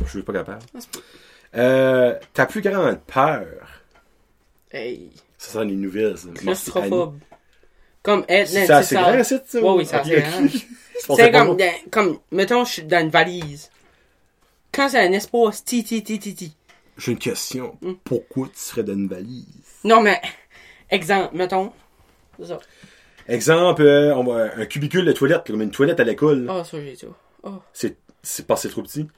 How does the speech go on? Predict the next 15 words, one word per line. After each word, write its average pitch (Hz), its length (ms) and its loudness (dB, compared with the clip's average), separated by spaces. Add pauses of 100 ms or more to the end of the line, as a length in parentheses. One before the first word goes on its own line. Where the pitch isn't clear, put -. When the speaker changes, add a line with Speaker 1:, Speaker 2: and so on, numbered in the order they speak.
(120)
Speaker 2:
C'est 202 200 -2
trop 262 220 -2
petit, 262 400 -6
mais 202 100 -2
comme, 165 320 0
c'est - 200 -14 (920)
correct, 165 400 -2
là, 226 120 -6
mais. 175 180 -10 (120)
Speaker 1:
OK. 104 220 -2
Speaker 2:
Puis - 120 -16
peu 185 200 -2
du 151 120 -10
noir. 143 200 -14 (340)
Oh, 180 40 -16